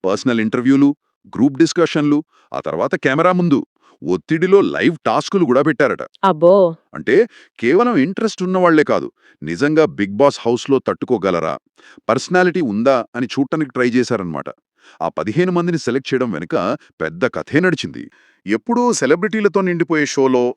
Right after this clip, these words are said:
Speaker 1: ఇలా కంప్లీట్గా కామన్ పీపుల్ మీద ఫోకస్ పెట్టడం వెనుక వాళ్ళ ఆడియన్స్ బేస్ పెంచుకోవాలనో, లేకపోతే మరింత రిలేటబుల్ కంటెంట్ ఇవ్వాలనో ట్రై చేస్తున్నారని విశ్లేషకులు అనుకుంటున్నారు.
Speaker 2: మాజీ కంటెస్టెంట్స్ నవదీప్, బిందుమాధవి, అభిజిత్, వీళ్ళు జడ్జెస్.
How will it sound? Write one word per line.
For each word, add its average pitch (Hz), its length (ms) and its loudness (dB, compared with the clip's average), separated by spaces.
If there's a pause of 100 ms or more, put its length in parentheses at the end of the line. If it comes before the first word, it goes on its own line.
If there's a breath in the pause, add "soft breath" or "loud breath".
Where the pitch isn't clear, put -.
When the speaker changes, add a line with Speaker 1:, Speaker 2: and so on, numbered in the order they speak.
Speaker 1:
ఇలా 113 180 0 (100)
కంప్లీట్గా 165 720 -2
కామన్ 180 360 0
పీపుల్ 175 260 -4
మీద 143 160 0
ఫోకస్ 120 380 -4
పెట్టడం 113 380 -4
వెనుక 98 220 -2 (540 soft breath)
వాళ్ళ 120 240 -2
ఆడియన్స్ 143 400 -2
బేస్ 139 200 -2
పెంచుకోవాలనో, 113 640 0 (340)
లేకపోతే 160 480 -2
మరింత 143 440 0
రిలేటబుల్ 165 500 0
కంటెంట్ 135 400 -2
ఇవ్వాలనో 123 320 2
ట్రై 117 160 0
చేస్తున్నారని 107 560 -2
విశ్లేషకులు 165 560 -2
అనుకుంటున్నారు. 92 480 -4 (180)
Speaker 2:
మాజీ 190 320 2
కంటెస్టెంట్స్ 196 580 -2 (200)
నవదీప్, 185 400 2 (220)
బిందుమాధవి, 185 640 0 (160)
అభిజిత్, 185 420 -2 (260)
వీళ్ళు 233 280 2
జడ్జెస్. 175 420 0